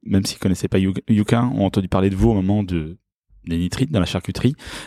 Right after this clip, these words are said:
Est-ce que déjà tu pourrais peut-être nous rappeler ce que sont les nitrites en fait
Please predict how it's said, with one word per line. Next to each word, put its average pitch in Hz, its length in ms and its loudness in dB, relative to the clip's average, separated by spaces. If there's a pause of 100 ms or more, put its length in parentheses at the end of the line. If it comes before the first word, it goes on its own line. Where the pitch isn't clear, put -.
Est-ce 98 140 2
que 127 100 2 (220)
déjà 117 320 4
tu - 80 -10
pourrais 107 140 2
peut-être 104 180 -2
nous 101 120 2
rappeler 98 320 2
ce - 400 -4 (360)
que 101 120 -2
sont 123 300 0
les 117 100 4
nitrites 101 400 2
en 95 80 0
fait - 400 -2